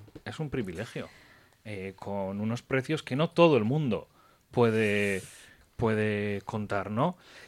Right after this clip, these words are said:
Y, y yo recuerdo cubriendo hace un, dos, tres años en, en el Parlamento Vasco que diferentes grupos políticos presentaron la ley de salud mental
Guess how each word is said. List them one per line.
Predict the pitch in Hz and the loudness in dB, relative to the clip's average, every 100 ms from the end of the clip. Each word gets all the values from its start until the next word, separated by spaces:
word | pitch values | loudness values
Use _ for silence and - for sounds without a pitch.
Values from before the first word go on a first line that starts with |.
| - - | -10 0
Y, | 117 107 107 107 104 98 | 2 2 2 0 -2 -4
y | 117 | -4
yo | 107 120 | -2 0
recuerdo | 135 135 151 147 131 | 0 0 2 2 0
cubriendo | 113 104 120 131 127 127 127 127 127 127 | -2 0 0 2 2 2 2 2 2 0
hace | 123 - 120 | -2 -2 0
un, | 120 123 123 120 | 2 0 -2 -6
dos, | 120 113 127 127 - | -2 4 6 4 2
tres | - 120 - | -2 -2 0
años | 127 131 123 120 | 2 4 4 2
en, | 101 98 95 95 90 | -2 -2 -2 -4 -4
en | 104 | -4
el | 98 | -2
Parlamento | 101 101 98 110 127 | -2 0 0 2 4
Vasco | 120 123 - 120 | 4 4 2 2
que | |
diferentes | 104 92 101 107 127 | 0 0 -4 -2 -4
grupos | 123 131 123 117 | -2 -2 -2 -4
políticos | 113 113 123 127 | -4 -2 -2 -2
presentaron | - 101 95 104 117 117 | -2 -6 -2 0 2 2
la | 104 98 98 | 0 -2 -4
ley | 101 131 120 | 0 2 2
de | 110 107 | -4 -4
salud | 104 107 | -2 0
mental | 127 127 135 | 0 2 0